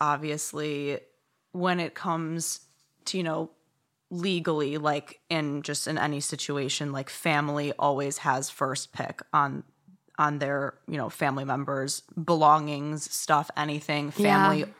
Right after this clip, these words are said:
Speaker 1: always has first pick. But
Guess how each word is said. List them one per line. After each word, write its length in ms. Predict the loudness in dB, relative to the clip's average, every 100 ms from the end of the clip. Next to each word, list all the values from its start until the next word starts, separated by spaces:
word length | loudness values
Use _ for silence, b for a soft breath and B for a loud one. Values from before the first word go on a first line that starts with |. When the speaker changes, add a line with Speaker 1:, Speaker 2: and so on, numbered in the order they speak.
| 4
Speaker 1:
always 440 | 6 6 2 2
has 240 | 2 2
first 440 | 0 -2 -2 -2 -4
pick. 440 | 0 0 -2 -10 B B B B B B
But 400 | 2 4 6 4